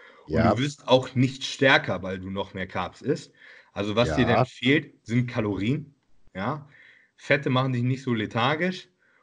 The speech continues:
Speaker 1: Und ich meine, du kennst es selber, wenn du Kohlenhydrate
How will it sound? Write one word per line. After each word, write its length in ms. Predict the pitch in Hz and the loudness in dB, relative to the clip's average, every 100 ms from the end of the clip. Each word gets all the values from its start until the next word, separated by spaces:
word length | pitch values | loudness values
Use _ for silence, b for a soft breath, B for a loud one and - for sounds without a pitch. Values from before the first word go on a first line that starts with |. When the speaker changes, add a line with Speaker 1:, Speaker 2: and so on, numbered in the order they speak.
| _ _ - | _ _ -12
Speaker 1:
Und 520 | 117 117 117 117 117 | -2 2 2 0 -2
ich 100 | 98 | -6
meine, 160 | 110 92 | -4 -4
du 60 | 92 | -2
kennst 160 | 123 | -2
es 60 | 92 | 2
selber, 220 | 117 104 | 2 2
wenn 100 | 95 | 0
du 80 | 98 | -4
Kohlenhydrate 720 | 95 135 113 107 107 101 - | -2 0 0 0 -2 -4 -8